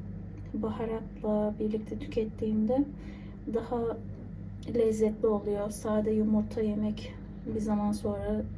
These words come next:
sıkılıyor insan. Ben de evde kaju baharatım bitmişti. Bu da benim kaju baharat,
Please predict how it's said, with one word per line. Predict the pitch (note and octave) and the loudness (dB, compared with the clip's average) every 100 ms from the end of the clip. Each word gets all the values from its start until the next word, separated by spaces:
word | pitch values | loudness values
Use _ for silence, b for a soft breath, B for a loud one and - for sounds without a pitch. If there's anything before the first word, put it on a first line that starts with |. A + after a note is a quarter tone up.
| B B B B - | B B B B -10
sıkılıyor | - - G#3+ - G#3+ G#3+ | -8 -6 -4 0 2 4
insan. | G#3+ G#3+ G#3+ A#3+ C4+ - - B B B B B - | 2 0 -2 -2 -4 -6 -10 B B B B B 8
Ben | C4+ C#4+ | 12 12
de | D4 D4 D4 - - | 12 12 8 4 4
evde | C4 C4+ C#4+ C#4 | 6 6 4 2
kaju | C#4+ B3+ B3+ | 2 2 4
baharatım | B3+ C4 A#3+ A#3+ B3 A#3 | 6 6 4 0 0 2
bitmişti. | A3+ A#3 A#3 - A3 G#3+ G#3+ | 2 0 -2 0 4 4 4
Bu | G#3+ | 4
da | G#3+ G#3+ | 6 6
benim | G#3 G#3 G#3 | 8 8 6
kaju | - A3 G#3 G#3 | 4 4 4 4
baharat, | G#3+ G#3 G#3+ - | 2 2 2 -2